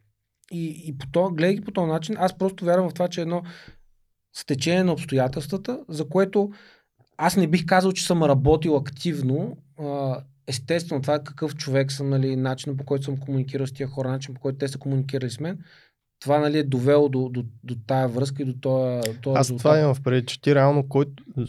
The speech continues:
Speaker 2: всеки от, нали, нашите слушатели, като срещнеш някой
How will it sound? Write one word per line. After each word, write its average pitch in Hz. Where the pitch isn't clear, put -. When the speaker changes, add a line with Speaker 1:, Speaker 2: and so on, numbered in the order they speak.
Speaker 2:
всеки 180
от, 151
нали, 135
нашите 135
слушатели, 147
като 135
срещнеш 156
някой 143